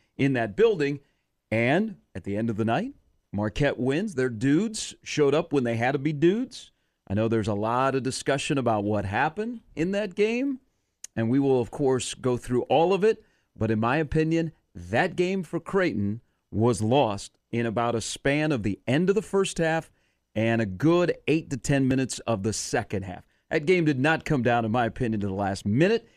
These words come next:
It came down to that stretch where the building and the roof was about to blow off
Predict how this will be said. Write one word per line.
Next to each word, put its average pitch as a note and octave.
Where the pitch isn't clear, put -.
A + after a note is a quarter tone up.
It G#2+
came B2
down B2
to G#2+
that C3+
stretch -
where A#2+
the A#2+
building F#3+
and B2+
the A#2+
roof D#3
was C3
about B2+
to C3
blow C3+
off E3+